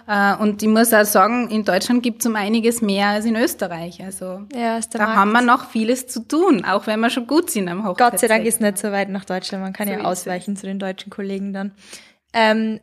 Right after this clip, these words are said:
Speaker 2: ein weiterer Punkt, den ich super wichtig finde und den, über den habe ich mir eigentlich noch nie Gedanken gemacht, bis es jetzt wirklich bei uns so weit war, äh, ist der Ablauf am Tag der Hochzeit selbst. Also wer übernimmt da das Kommando, weil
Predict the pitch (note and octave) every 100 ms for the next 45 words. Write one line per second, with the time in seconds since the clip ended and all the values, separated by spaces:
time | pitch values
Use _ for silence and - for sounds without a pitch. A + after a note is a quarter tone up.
0 | - A3+ G#3+ A3+ - D4 D4 D#4 D#4 -
1 | A#3+ A#3+ - D4 D4 C#4 C4 B3+ A3 D4
2 | - A#3 - A#3+ A#3 A3+ G#3+ G#3+ G#3+ A3
3 | A3+ A3 G#3+ G#3 G#3+ A3+ A3+ B3+ A#3+ G#3
4 | A#3 A#3 G#3+ G#3 - G#3+ G#3 G3 A3+ G#3+
5 | G3+ - A#3+ C#4 - G3+ F#3 F#3 F#3+ F#3+
6 | A3+ - - - - A3 G#3+ G3+ - -
7 | A#3 - A#3 - G#3+ A3+ A3 G#3+ - G#3
8 | A3 - F#3+ - F#3 F3+ F3+ - - _
9 | _ _ G#3+ G3+ F#3 G3 G3 A3 A3+ -
10 | A3+ A3 A3+ C4 A3+ - G3 G#3 A3 -
11 | A3+ G3+ G3 A3+ B3 A#3 G3 G3 F#3+